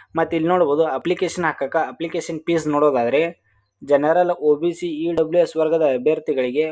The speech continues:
ಒಂಬತ್ನೂರ ನಲವತ್ನಾಲ್ಕು ರೂಪಾಯಿ ಅಪ್ಲಿಕೇಶನ್ ಫೀಸ್ ಇರ್ತೈತಿ.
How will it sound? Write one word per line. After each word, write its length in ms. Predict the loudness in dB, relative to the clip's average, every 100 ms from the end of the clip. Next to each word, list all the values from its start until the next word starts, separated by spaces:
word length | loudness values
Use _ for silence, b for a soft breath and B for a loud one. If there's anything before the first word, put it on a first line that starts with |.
| -8 -12
ಒಂಬತ್ನೂರ 500 | -6 -4 -4 -4 -2
ನಲವತ್ನಾಲ್ಕು 680 | -2 -2 -2 -4 -6 -6 -6
ರೂಪಾಯಿ 240 | -2 -2
ಅಪ್ಲಿಕೇಶನ್ 560 | -2 -6 -8 -8 -6 -6
ಫೀಸ್ 240 | -2 -2 -2
ಇರ್ತೈತಿ. 400 | -4 -6 -6